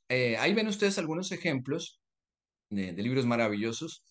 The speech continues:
¿no? Donde viven los monstruos, eh, sueñan los androides con ovejas eléctricas, que repito, para mí sería la obra maestra de la ciencia ficción, dentro de la cual está toda la distopía, que ahora está muy de moda, porque estamos en un mundo distópico, ¿no? Eh,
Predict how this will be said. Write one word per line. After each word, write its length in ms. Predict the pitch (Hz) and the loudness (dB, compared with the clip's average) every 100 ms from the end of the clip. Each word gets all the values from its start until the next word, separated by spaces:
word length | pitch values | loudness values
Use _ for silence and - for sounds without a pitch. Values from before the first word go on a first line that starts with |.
| _ _ _ - | _ _ _ -6
¿no? 240 | 117 165 | -2 -2
Donde 200 | 113 101 | 0 0
viven 180 | 104 117 | 0 0
los 140 | 104 | 0
monstruos, 800 | 120 156 147 160 135 131 110 - | 0 -2 -2 -2 0 0 -4 -8
eh, 160 | 95 76 | -10 -8
sueñan 280 | - 127 120 | -2 -2 0
los 100 | 113 | -2
androides 340 | 107 113 113 | -4 -4 -4
con 140 | - | -4
ovejas 240 | 104 101 110 | -4 -4 -4
eléctricas, 480 | 113 135 127 101 - | -4 -4 -6 -8 -12
que 160 | - - | -20 -20
repito, 360 | - 107 127 | -12 -8 -6
para 220 | 98 92 98 | -4 -4 -2
mí 100 | 117 | -4
sería 280 | 113 113 | -4 -2
la 120 | 104 98 | 0 0
obra 160 | 101 | 0
maestra 480 | 104 98 101 - 104 | -2 -2 -4 -6 -8
de 580 | 98 _ _ _ _ - | -8 _ _ _ _ -12
la 60 | |
ciencia 360 | 90 117 104 107 | -8 -6 -4 -4
ficción, 580 | 110 - 175 185 190 165 | -6 -2 2 6 6 4
dentro 260 | 117 101 | 0 -2
de 60 | 107 | -2
la 140 | 90 - | -2 -2
cual 160 | 113 | -2
está 260 | 113 - 120 | -2 -4 -4
toda 180 | 131 120 | 0 0
la 100 | 113 | 0
distopía, 720 | 110 - - - 196 156 135 | -4 -4 -4 0 2 4 2
que 80 | 123 | 0
ahora 160 | 101 104 | -4 -6
está 200 | - 95 | -6 -6
muy 220 | 110 107 | -4 -2
de 100 | 110 | 0
moda, 260 | 139 165 | 2 2
porque 160 | 127 107 | 2 -2
estamos 300 | 101 - 110 | -6 -8 -4
en 60 | 110 | 0
un 100 | 143 | 4
mundo 320 | 160 127 139 - - _ | 4 4 0 -6 -20 _
distópico, 760 | - 117 - 185 160 131 110 123 | -6 -4 2 4 4 2 2 2
¿no? 240 | 127 196 - - _ _ | 0 -2 -8 -20 _ _
Eh, 600 | 117 117 107 98 95 87 | -2 0 2 2 0 -4